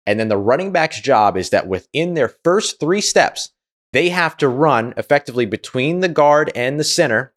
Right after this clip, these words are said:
and look for that gap, or be ready to cut back to outside where the tight end is gonna crash down.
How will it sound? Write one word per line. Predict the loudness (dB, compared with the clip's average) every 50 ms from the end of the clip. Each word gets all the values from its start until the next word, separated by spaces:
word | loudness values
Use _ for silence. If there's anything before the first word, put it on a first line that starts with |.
| _ _ _ -4
and | -4 -2 -2 -2 0
look | 2 2 2 0
for | -2 0 0 0
that | 2 2 2 2 0 -2 0
gap, | 0 0 0 0 -4 _ _ _ _ _ _ _ 2
or | 6 6 8 8 6 4
be | 2 0 0
ready | 2 2 2 2 2 0
to | -2 -4
cut | -4 -2 -4 -4 -4 0
back | 0 0 0 0 -4 -8
to | -10 -8 -2
outside | 0 0 0 0 -2 -2 0 2 4 4 4 2 0 0
where | 0 0 2 2
the | 0 -2
tight | -4 -2 -2 -2 -2 0
end | -2 -2 -2 -2 -4
is | -4 -2 -2
gonna | -4 -4 -4
crash | -6 -4 -4 -4 -4 -6 -8 -2
down. | 0 0 0 -2 -6